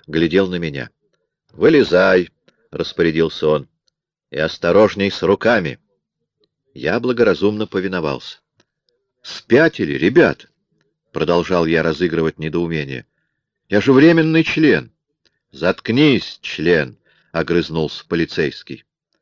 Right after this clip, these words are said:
"Осмотри машину!" — приказал он одному охраннику. "А ты отведи его!"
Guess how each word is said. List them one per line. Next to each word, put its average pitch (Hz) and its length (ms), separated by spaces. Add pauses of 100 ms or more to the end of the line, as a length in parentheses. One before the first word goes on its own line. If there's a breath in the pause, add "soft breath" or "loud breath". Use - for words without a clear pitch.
(360)
"Осмотри 98 440
машину!" — 104 460 (600)
приказал 76 480
он 73 180
одному 76 360
охраннику. 71 640 (1000)
"А 92 120
ты 156 340 (680)
отведи 117 480
его!" 71 320